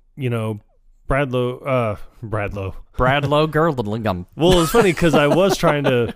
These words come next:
Speaker 2: <laughs>
Speaker 1: I was gonna say Brad Girdlinger, but I also at the same exact time I was trying to say Pablo Chacon. <laughs>
Speaker 2: So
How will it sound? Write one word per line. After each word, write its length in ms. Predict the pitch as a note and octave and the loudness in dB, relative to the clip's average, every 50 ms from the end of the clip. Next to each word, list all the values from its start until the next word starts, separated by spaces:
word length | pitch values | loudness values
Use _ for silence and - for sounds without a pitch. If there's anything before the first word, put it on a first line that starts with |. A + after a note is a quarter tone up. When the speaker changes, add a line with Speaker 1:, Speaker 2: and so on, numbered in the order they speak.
| _ _ | _ _
Speaker 2:
<laughs> 80 | - | -4
Speaker 1:
I 80 | B2+ C3 | -2 0
was 240 | C3+ E3 G3 F3+ C#3+ | 2 2 0 0 0
gonna 160 | D#3 D3 C3+ | 0 -2 -2
say 220 | - D3+ C#3+ C3 | -2 -2 -2 -2
Brad 380 | A2 G#2+ B2+ B2+ C3+ C3 B2 A#2 | -2 -2 -2 -2 0 -2 -2 -2
Girdlinger, 760 | B2 D#3 F#3 F3 C3 A#2 A#2 A2+ A#2 A2+ B2 A#2+ B2+ A#2+ A2 | 0 0 0 0 0 -2 -4 -4 -4 -4 -2 -2 -4 -2 -2
but 120 | G2+ A#2 A2+ | -2 -2 0
I 260 | A2 A2+ A2 A2 - _ _ - | 0 -2 -2 -4 -8 _ _ -6
also 360 | B2+ B2 B2+ B2+ - C#3+ C3 | -4 -2 -2 -2 0 0 0
at 80 | B2 G#2+ | 0 -2
the 80 | G#2+ G2+ | -4 -6
same 260 | - - F3+ G3+ E3+ | -4 -2 -2 -2 -2
exact 300 | C3 G#2 A2+ A2 G#2 - | -2 -2 -4 -4 -4 -4
time 260 | - A#2 A2 A2+ A2+ G#2+ | -4 -4 -4 -4 -4 -4
I 60 | G#2 | -6
was 100 | G2+ - | -6 -6
trying 200 | - - A#2+ A#2 | -6 -6 -6 -6
to 40 | A2+ | -6
say 180 | - - G#2+ G2+ | -6 -6 -6 -4
Pablo 360 | - - A#2+ A#2 A2 G#2+ G2+ | -4 -4 -4 -4 -4 -6 -6
Chacon. 540 | F#2 - G#2 - C#3+ D#3 C3+ G2+ F2 D#2+ - - - C#3 - - - - - - | -8 -10 -10 -8 -6 -6 -6 -6 -8 -12 -14 -14 -14 -14 -14 -14 -16 -18 -14 -14
<laughs> 100 | - C#3 - _ _ _ _ _ _ - - - - | -14 -14 -14 _ _ _ _ _ _ -20 -20 -18 -12
Speaker 2:
So 180 | - F#2+ G2+ | -10 -10 -10